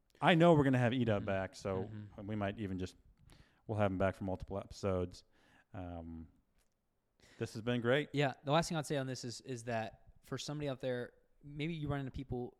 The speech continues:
Speaker 2: and there might be people who are heavy on real estate right now, right? And they're, they're, you know, "Walker, that's great. Five percent doesn't get me excited," right? Well, I say, to that, I would say, "Okay, you know, I understand." Um, everything's a risk versus a return, right?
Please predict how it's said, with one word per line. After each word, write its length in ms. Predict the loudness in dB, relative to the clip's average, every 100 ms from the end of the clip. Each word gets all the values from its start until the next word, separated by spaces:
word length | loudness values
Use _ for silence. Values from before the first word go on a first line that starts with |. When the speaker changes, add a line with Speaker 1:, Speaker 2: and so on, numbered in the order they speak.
| _ _
Speaker 2:
and 80 | -6
there 80 | -2
might 80 | -2
be 60 |
people 260 | -4 -4 -2
who 100 | -2
are 60 | -2
heavy 300 | -2 0 -2
on 80 | -4
real 140 | -6
estate 220 | -8 -10
right 120 | -12 -12
now, 120 | -12
right? 200 | -12 -12
And 80 | -10
they're, 180 | -12 -10
they're, 280 | -10 -8 -10 -14 _ -20 -20 _ _ _ _ _ _ _ -16
you 60 | -14
know, 60 | -12 -6
"Walker, 300 | -2 -2 -2
that's 180 | -6 -4
great. 500 | -2 0 0 -4 -4
Five 220 | -4 -4
percent 240 | -10 -12
doesn't 200 | -14 -14
get 100 | -14
me 100 | -16
excited," 640 | -14 -12 -10 -10 -12 -16 -18 -20 -14 -12 -12 -12
right? 260 | -12 -10 -12 -4
Well, 360 | -2 -2 -4 -12 _ _ _ _ _ _ _ _ _ _ -16
I 60 |
say, 180 | -12 -10 -6
to 80 | -4
that, 160 | -2
I 40 | -4
would 120 | -6
say, 120 | -8
"Okay, 180 | -6 -8
you 340 | -10 -14 -16
know, 80 | -14
I 40 | -10
understand." 480 | -12 -12 -12 -12 -16 _ _ _ -16
Um, 160 | -14 -10
everything's 320 | -6 -4 -4
a 60 | -6
risk 340 | -4 -6 -6
versus 320 | -10 -10 -10 -12
a 40 |
return, 540 | -14 -16 -16 -14 -16 -20 _ -16
right? 320 | -12 -12 -12